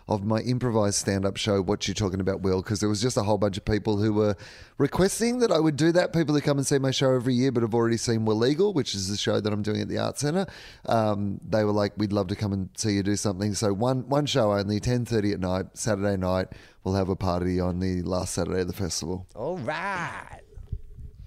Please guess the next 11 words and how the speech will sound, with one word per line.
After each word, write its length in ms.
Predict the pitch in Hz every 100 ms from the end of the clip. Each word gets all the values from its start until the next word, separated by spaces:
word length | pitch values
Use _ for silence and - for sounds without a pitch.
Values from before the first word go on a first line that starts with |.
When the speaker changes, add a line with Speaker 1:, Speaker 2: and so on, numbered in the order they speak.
| -
Speaker 2:
This 140 | 143 170
is 100 | 160
from, 240 | 139 113
uh, 100 | 101
Ta-, 320 | - 120 120 - 104 -
uh, 200 | 104 98 -
Tamazin. 440 | - 277 107 87 - - - - - - - - - - - - -
"Dear 220 | 95 131
Will 160 | 117 113
and 100 | 95
Charlie, 400 | - 90 101 147